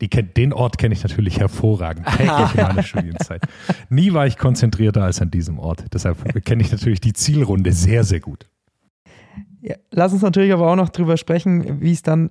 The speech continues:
Speaker 3: zu diesem Massensprint kam und zu diesem Sieg von Fabio Jakobsen, der sich neuer Europameister nennen darf, seit eben diesem Sonntag in München. Im Endeffekt
Speaker 2: Soll ich den Grund sagen?
Speaker 3: <laughs> Danny van Poppel heißt
Speaker 2: Danny
Speaker 3: er.
Speaker 2: van Poppel.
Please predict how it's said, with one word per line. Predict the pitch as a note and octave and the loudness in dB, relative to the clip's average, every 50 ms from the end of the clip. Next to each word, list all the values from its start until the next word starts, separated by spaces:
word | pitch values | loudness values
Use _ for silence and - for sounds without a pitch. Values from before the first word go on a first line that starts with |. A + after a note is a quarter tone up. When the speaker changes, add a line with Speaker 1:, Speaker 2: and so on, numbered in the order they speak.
| - - | -4 -8
Speaker 3:
zu | - - | -6 -4
diesem | E3 D#3+ D3 D#3+ D#3 | -2 -2 0 0 2
Massensprint | D#3+ E3 - F#3+ E3+ - - D#3+ D#3+ E3+ E3+ - - - | 2 2 0 0 -4 -2 -2 0 2 2 2 0 -2 -4
kam | - E3 D3+ E3+ G3+ G#3+ F#3 | -2 0 0 2 0 0 0
und | D#3 D#3+ E3 - - - | 0 0 0 -2 -6 -6
zu | - E3+ D3 | -6 -4 -2
diesem | D#3 D3 C#3 D3 C#3 | -2 0 2 2 2
Sieg | C3 D#3 F3+ F3 - | 2 2 0 0 -2
von | - D#3 D3+ D3+ D3+ - _ - - - - _ | -2 -2 0 0 -2 -4 _ -16 -20 -20 -20 _
Fabio | - - D#3 D#3+ D#3+ D#3 D3+ | -2 0 2 4 4 4 4
Jakobsen, | D3 D3+ E3 F3+ - F#3+ E3+ - F#3 F3+ E3 | 4 4 2 2 0 -2 -2 0 0 0 0
der | D#3 D#3 | 2 0
sich | D3 D#3 - | 0 0 0
neuer | E3 D#3+ D#3+ D#3+ D#3+ D#3 | 2 2 2 2 2 2
Europameister | D3 C#3+ D#3 D#3 - D#3 D#3 D3+ D#3 D3+ - - D#3+ | 0 0 -2 -2 0 0 0 0 0 -2 -2 -2 0
nennen | D3+ D3+ D#3 D#3 D#3 D#3 | 0 2 2 2 2 2
darf, | D3+ D3+ D#3+ E3 - - _ _ - - - - - _ _ | 2 2 0 0 -2 -6 _ _ -20 -20 -20 -20 -20 _ _
seit | _ - - D3 D3 C#3+ - | _ -8 -4 -4 -4 -4 -4
eben | - D3 D3 C#3+ D3 D3 D3+ F3+ - - - | -4 -4 -2 0 0 0 0 -2 -6 -10 -10
diesem | D#3 - D#3 C#3+ D3 D3+ D#3 - - _ - | -6 -4 -4 -2 0 -2 -2 -4 -6 _ -6
Sonntag | D3 C#3 D3 E3 F3+ E3+ F3 D#3+ C#3 | -2 0 0 0 0 0 0 0 0
in | D3+ D3+ | 2 2
München. | D#3+ F3+ G3+ F#3+ G3+ G#3 G#3 F#3+ - - _ _ _ _ _ - _ _ _ | 2 2 2 2 2 0 0 0 -2 -8 _ _ _ _ _ -20 _ _ _
Im | - D#3+ D#3 | 0 2 2
Endeffekt | D#3+ F3+ G3 F#3+ - G#3 G#3+ G3+ - - - - _ _ _ _ | 4 2 2 2 0 -2 -2 -2 -6 -12 -16 -18 _ _ _ _
Speaker 2:
Soll | _ - - C3 | _ -6 -6 -4
ich | B2+ | -2
den | C3+ C3 | -2 -2
Grund | B2 B2+ B2+ B2+ B2 | -2 0 -2 0 0
sagen? | B2+ B2+ C#3 D#3+ F#3+ G#3 G3+ - - _ _ _ - F3 | 0 0 0 0 0 -2 -4 -6 -14 _ _ _ 0 0
Speaker 3:
<laughs> | - - G3+ - - D3+ | 2 2 -2 -2 -2 -2
Danny | - E3+ D#3 E3 - | -2 0 0 0 0
van | - E3+ | -2 -2
Poppel | - - F#3 - E3 C#3 | -2 -2 -2 -2 0 -2
heißt | C3+ C3 | 0 0
Speaker 2:
Danny | B2 B2+ C#3+ C#3 | 0 0 0 0
Speaker 3:
er. | - | 0
Speaker 2:
van | C#3 B2 B2 | 0 -2 0
Poppel. | C3 B2+ B2 - A2 F#2+ | 0 -2 -2 -2 -6 -6